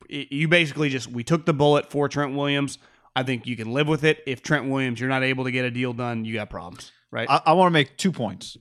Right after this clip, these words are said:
Speaker 2: Number one, as it relates to Trent Williams, and I'm not saying this as a joke or to be funny or flippant, whatever. If you can get a deal done with Trent Williams, a money he agrees to, money you think is good value, we've seen the Niners consistently, even though we don't love this Dee Ford deal,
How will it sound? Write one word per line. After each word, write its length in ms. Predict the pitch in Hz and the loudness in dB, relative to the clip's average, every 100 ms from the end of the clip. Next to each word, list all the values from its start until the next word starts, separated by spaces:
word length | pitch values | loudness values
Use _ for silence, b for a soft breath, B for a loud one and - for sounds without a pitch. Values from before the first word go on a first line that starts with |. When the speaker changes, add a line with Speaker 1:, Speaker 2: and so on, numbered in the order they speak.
| _ | _
Speaker 2:
Number 240 | 131 147 143 | 2 6 6
one, 600 | 139 160 190 190 185 - 147 | 4 6 8 6 4 -2 0
as 140 | 139 | 0
it 60 | 131 | 0
relates 280 | 127 120 - | 0 0 -2
to 80 | |
Trent 220 | 101 117 92 | -6 -6 -4
Williams, 460 | 95 87 90 - _ _ _ _ | -8 -10 -16 -20 _ _ _ _
and 120 | 131 | 2
I'm 160 | 131 131 | 2 4
not 280 | 143 165 - | 4 4 0
saying 420 | - 160 147 135 | 0 2 2 2
this 380 | 127 123 - - _ - | 2 2 -2 -12 _ -10
as 200 | 113 98 | -10 -10
a 60 | |
joke 460 | 87 143 143 135 123 | -2 2 4 2 -2
or 80 | 104 | -6
to 60 | |
be 140 | 98 98 | -6 -12
funny 460 | - 127 127 127 | 2 4 4 2
or 60 | 104 | -2
flippant, 400 | - 127 120 120 | -4 -4 -4 -6
whatever. 440 | 107 107 95 95 _ b b b b b - | -4 -6 -6 -14 _ b b b b b 0
If 220 | 143 127 | 2 2
you 160 | 139 190 | -4 -4
can 160 | 220 | 0
get 140 | 180 175 | 2 2
a 60 | |
deal 240 | 131 143 139 | 2 2 4
done 200 | 135 123 | 2 2
with 100 | 113 | -2
Trent 240 | - 120 | -4 -2
Williams, 540 | 117 113 110 104 - _ - | -2 -2 -2 -4 -10 _ -12
a 40 | |
money 320 | 117 135 135 | -4 -2 -2
he 160 | 120 135 | -2 -4
agrees 320 | 113 127 120 | -4 -6 -6
to, 240 | - 123 117 | -6 -6 -4
money 300 | 113 127 127 | -2 0 0
you 160 | 120 | 0
think 200 | 120 123 | -2 -2
is 100 | 123 | -2
good 160 | - 101 | -4 0
value, 460 | 110 107 110 107 - | 2 4 2 -2 -4
we've 220 | 120 107 | -6 -6
seen 340 | - 180 180 | -6 -2 -2
the 80 | 156 | 0
Niners 340 | 139 135 127 - | 2 2 0 -6
consistently, 640 | 120 - 190 - 120 120 | -10 -2 -2 -2 -2 -2
even 140 | 120 | -2
though 80 | 123 | 0
we 120 | 117 | -2
don't 220 | 107 127 117 | 0 0 0
love 160 | 113 | -2
this 140 | 104 - | -6 -6
Dee 140 | 135 | -8
Ford 320 | - 220 196 | -2 0 2
deal, 280 | 135 131 | 2 2